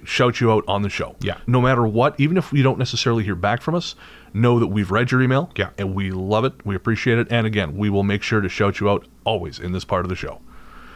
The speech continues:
Speaker 1: So to that end, we'd like to thank
Speaker 2: Jeffrey.
Speaker 1: Doug.
Speaker 2: Joshua.
Speaker 1: Bethany.
Speaker 2: Rin.
Speaker 1: Talia.
Speaker 2: Julie.
Speaker 1: Ruth.
Speaker 2: Amanda.
Speaker 1: Selena.
Speaker 2: Raven.
Speaker 1: Meredith.
Speaker 2: Jane.
Speaker 1: C.
Speaker 2: Tiffany.
Speaker 1: Axel.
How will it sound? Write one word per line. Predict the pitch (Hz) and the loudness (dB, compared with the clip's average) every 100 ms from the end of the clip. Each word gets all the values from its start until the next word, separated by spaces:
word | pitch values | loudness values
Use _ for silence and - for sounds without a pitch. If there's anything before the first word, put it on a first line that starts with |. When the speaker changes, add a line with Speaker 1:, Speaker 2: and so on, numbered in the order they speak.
| - - - | -20 -20 -4
Speaker 1:
So | 143 147 | 2 2
to | - | 2
that | 127 127 | 2 4
end, | 165 131 | 2 2
we'd | 101 | 0
like | 120 - | 0 0
to | |
thank | 101 139 78 - - - | 0 0 0 -8 -20 -10
Speaker 2:
Jeffrey. | - 156 175 143 87 - - | -2 0 2 0 0 -8 -2
Speaker 1:
Doug. | 120 123 95 - - | 2 2 0 -6 -2
Speaker 2:
Joshua. | 98 104 - 107 85 - - | 0 0 0 0 0 -4 0
Speaker 1:
Bethany. | 131 156 113 - | 2 0 -4 -2
Speaker 2:
Rin. | 127 175 104 76 - | 0 0 -2 -4 -2
Speaker 1:
Talia. | 135 180 69 - - | 0 2 -2 -8 -8
Speaker 2:
Julie. | 107 110 104 85 - | -2 0 0 -4 0
Speaker 1:
Ruth. | 107 117 - - | 2 2 0 -10
Speaker 2:
Amanda. | 95 98 95 95 117 160 | -4 -2 0 2 0 -2
Speaker 1:
Selena. | - 120 190 117 67 | -2 2 4 2 -2
Speaker 2:
Raven. | 131 185 160 85 - | 0 2 0 -2 -2
Speaker 1:
Meredith. | 104 113 71 - - - | 2 2 0 -8 -18 -8
Speaker 2:
Jane. | 101 98 90 78 - | -4 -2 -2 -6 -8
Speaker 1:
C. | - 143 123 - - - | 0 0 0 -6 -20 -12
Speaker 2:
Tiffany. | - 185 143 85 78 - | -6 -2 0 -2 -6 -4
Speaker 1:
Axel. | 113 123 - - | -2 -2 -6 -10